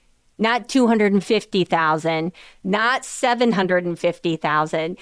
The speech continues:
not two million. I'm starting to look at this and realize that the people who are wealthy don't walk around dripping money.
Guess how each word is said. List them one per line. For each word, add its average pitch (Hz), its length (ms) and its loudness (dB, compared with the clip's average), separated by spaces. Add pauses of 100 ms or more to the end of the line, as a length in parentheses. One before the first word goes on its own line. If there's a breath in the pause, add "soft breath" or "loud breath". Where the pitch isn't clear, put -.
(140 loud breath)
not 226 500 0
two 277 260 2
million. 233 760 2 (360 loud breath)
I'm 269 280 2
starting 269 480 0
to 226 60 2
look 247 280 0
at 285 80 0
this 214 240 0
and 202 240 0
realize 247 880 2
that 240 180 0
the 226 60 -2
people 294 760 0
who - 400 0
are 277 320 4
wealthy 214 880 -2 (460 soft breath)
don't 277 360 0
walk 262 400 0
around 254 640 2
dripping 277 680 2
money. 277 520 4